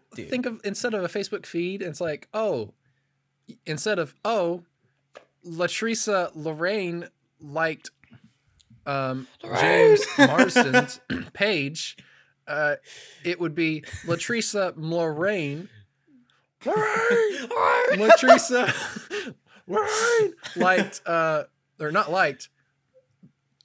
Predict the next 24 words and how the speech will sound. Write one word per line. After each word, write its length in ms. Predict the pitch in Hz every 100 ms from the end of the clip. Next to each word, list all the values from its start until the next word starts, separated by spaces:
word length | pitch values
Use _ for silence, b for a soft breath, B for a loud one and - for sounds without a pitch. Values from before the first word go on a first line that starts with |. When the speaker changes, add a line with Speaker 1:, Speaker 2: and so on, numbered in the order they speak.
| _ _ _ _ _ -
Speaker 1:
Oh 140 | 175 165
Speaker 2:
Uh, 20 |
Speaker 1:
my 140 | 113
God, 260 | 95 110 107
Speaker 2:
crap, 160 | 202 202
Speaker 1:
Samuel. 200 | 123 - 190
Speaker 2:
cra-, 140 | 139 220
I'm 60 | 226
sorry. 320 | 156 143 127
I'm 140 | 143 147
so, 120 | 202
I'm 180 | 160 160
re-, 140 | 170 170
I 100 | 156
think 160 | 180
I'm 60 | 160
real 80 | 160
hard. 180 | 147 123 B B
Ch-, 120 | - 190 -
crafted 1040 | - - 202 196 208 175 - - - -
a 160 | 175 165
stone 380 | - 196 196 170
pickaxe 720 | 226 226 147 120 - - - _ _ _ _ -
at, 280 | 156 151